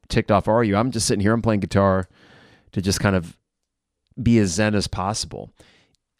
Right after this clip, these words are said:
Losing tonight would not have gotten me in a bad place. It's just that not being the smarter team,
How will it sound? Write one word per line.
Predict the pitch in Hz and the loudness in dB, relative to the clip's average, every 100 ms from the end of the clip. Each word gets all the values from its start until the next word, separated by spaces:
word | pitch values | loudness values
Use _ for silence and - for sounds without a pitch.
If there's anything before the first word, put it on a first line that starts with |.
| 113 | 0
Losing | 113 135 139 156 143 143 | 6 6 4 -2 -8 -8
tonight | - 123 110 98 101 - | -8 -6 -4 -4 -6 -6
would | 107 98 | -6 -4
not | 95 101 92 | -2 -2 -2
have | - | -6
gotten | 101 92 - | -4 -2 -2
me | 90 85 | -4 -4
in | 82 | -4
a | |
bad | 87 80 | -6 -8
place. | - 50 50 - - _ _ _ | -12 -18 -14 -16 -18 _ _ _
It's | 117 107 - | -4 -2 -4
just | - 135 131 - | -4 0 0 -2
that | 101 95 95 - - - _ _ _ _ _ _ _ _ _ _ _ _ _ _ | -2 0 -2 -6 -14 -16 _ _ _ _ _ _ _ _ _ _ _ _ _ _
not | 113 107 135 - | -4 0 0 0
being | 139 123 | 0 0
the | 110 | -2
smarter | 113 101 98 95 | -2 0 0 -2
team, | - 98 92 | -4 -6 -4